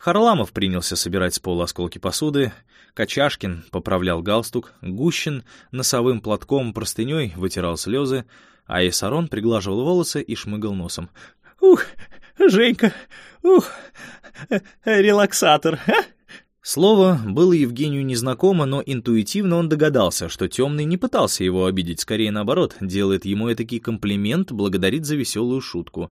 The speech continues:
«Чаю хочешь? Или коньяку?» Коньяку действительно хотелось.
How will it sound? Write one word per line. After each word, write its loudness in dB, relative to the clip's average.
«Чаю 4
хочешь? -2
Или -2
коньяку?» 0
Коньяку 0
действительно -2
хотелось. -8